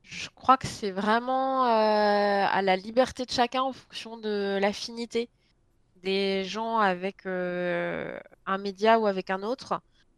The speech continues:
Euh, si t'es plus fan de B D, je pense que la B D est une excellente manière de découvrir l'œuvre de Claudel. Euh,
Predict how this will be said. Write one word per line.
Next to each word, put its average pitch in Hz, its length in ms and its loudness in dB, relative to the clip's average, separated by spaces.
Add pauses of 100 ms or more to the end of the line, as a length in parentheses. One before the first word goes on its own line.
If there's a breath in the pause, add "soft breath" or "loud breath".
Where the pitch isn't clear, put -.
(200)
Euh, 175 800 -2 (880)
si - 360 -4
t'es 233 180 -2
plus - 380 -4
fan 240 280 2
de 220 80 0
B 208 180 2
D, 240 160 2
je - 80 0
pense - 260 -12
que - 120 -8
la 208 200 4
B 175 120 -2 (100)
D 214 300 0
est - 200 -8
une 190 200 -12
excellente 226 720 -4
manière 208 440 -2
de 185 100 -4
découvrir 196 600 -8
l'œuvre 196 440 0
de 175 140 -12
Claudel. 196 500 0 (880)
Euh, 170 680 0